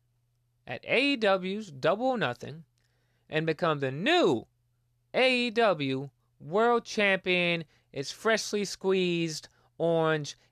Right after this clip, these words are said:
Cassidy. This is Orange Cassidy's time.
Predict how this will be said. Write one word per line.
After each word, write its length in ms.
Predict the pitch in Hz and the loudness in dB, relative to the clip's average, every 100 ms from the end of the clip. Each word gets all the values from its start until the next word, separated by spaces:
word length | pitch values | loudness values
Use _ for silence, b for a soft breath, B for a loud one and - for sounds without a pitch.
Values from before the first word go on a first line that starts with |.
| _ | _
Cassidy. 720 | - 151 139 131 - 113 113 - _ _ _ _ _ _ _ _ _ _ | 0 4 4 2 -4 -6 -8 -14 _ _ _ _ _ _ _ _ _ _
This 300 | 135 180 240 | -2 0 0
is 140 | 285 233 | -2 -2
Orange 480 | 185 226 220 - - | 0 0 -2 -8 -6
Cassidy's 600 | 202 202 202 185 180 - | 0 0 0 -4 -6 -8
time. 520 | - 170 139 107 - | -2 0 0 -2 -12